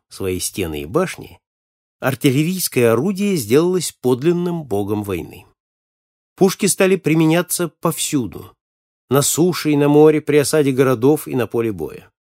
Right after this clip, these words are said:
Батареи тяжелых орудий издали поддерживали наступление своих войск, а мелкая артиллерия находилась в самой гуще сражения. Важное значение усовершенствованной артиллерии продемонстрировал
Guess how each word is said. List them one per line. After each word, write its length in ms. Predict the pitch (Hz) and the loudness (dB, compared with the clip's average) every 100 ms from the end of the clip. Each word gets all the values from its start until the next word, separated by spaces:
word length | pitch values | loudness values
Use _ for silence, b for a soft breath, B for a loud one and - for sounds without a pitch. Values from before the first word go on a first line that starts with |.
| _ _ _ _ _ _ - | _ _ _ _ _ _ -4
Батареи 500 | 135 151 156 180 175 | 0 4 4 4 2
тяжелых 480 | 165 147 170 160 - | 0 0 2 2 2
орудий 580 | 160 202 151 127 101 _ | 0 0 -2 -4 -6 _
издали 420 | 175 180 160 170 156 | -4 -2 2 2 4
поддерживали 720 | 151 139 123 147 131 143 139 | 2 2 4 4 4 4 4
наступление 640 | 131 - 117 123 120 101 | 4 0 -6 -2 0 0
своих 380 | 87 98 98 92 | -4 -6 -8 -4
войск, 380 | 147 202 180 - B B | 0 0 -2 -12 B B
а 100 | - | 0
мелкая 440 | 139 151 143 - 156 | 6 6 6 2 -2
артиллерия 520 | 156 196 202 202 202 | 0 -2 0 2 2
находилась 580 | 165 117 107 165 175 - | 0 -2 -2 0 0 -2
в 120 | - | -6
самой 320 | - 123 135 | -2 0 0
гуще 400 | 120 110 98 - | 0 -6 -6 -10
сражения. 680 | 101 98 90 76 53 50 - _ _ _ _ _ _ _ - | -10 -8 -8 -10 -14 -20 -20 _ _ _ _ _ _ _ -4
Важное 420 | 127 175 165 175 | 0 0 2 0
значение 640 | 143 160 - 165 165 165 170 | 2 0 0 0 0 0 -2
усовершенствованной 1120 | 127 - 135 127 151 143 - 117 113 113 113 | -6 -4 -2 0 0 0 0 -4 -2 0 -2
артиллерии 540 | 107 113 131 180 190 | -4 -4 0 0 0
продемонстрировал 1080 | 175 135 127 131 127 - 156 170 165 165 - | -2 -4 0 0 0 0 -2 0 0 -2 -4